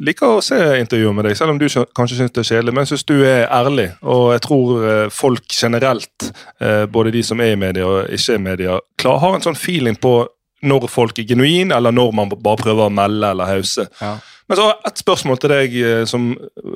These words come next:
Speaker 1: er spent på om, eh, du synes det er kjedelig eller ikke, men, eh, når vi ser Glimt nå, så er de såpass gode, det er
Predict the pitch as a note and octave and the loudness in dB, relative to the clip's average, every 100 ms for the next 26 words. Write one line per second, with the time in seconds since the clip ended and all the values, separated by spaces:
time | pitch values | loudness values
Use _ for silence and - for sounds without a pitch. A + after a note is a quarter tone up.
0 | - B2 - C#3+ C3 - A2 G2+ G2+ G2+ | -4 -4 -2 -2 -2 -2 0 0 -2 -2
1 | G2+ G2 C3 C3+ B2 B2 A#2+ A#2 A#2+ G#2 | -2 -2 -2 -2 0 0 0 0 0 -2
2 | G2 A2 B2+ C#3 C#3 C#3 C3+ C#3 - E3+ | -4 -2 0 0 2 2 2 0 -2 -2
3 | D#3+ - C#3+ C#3+ B2+ A#2 G2+ E3 E3 C#3+ | 0 0 0 -2 -2 -4 -2 -2 -2 -2
4 | D3+ C#3 - - B2+ D3 D#3 D3 D#3 C#3+ | -2 -2 -4 -2 0 2 4 2 0 2
5 | C3 C3 | 2 2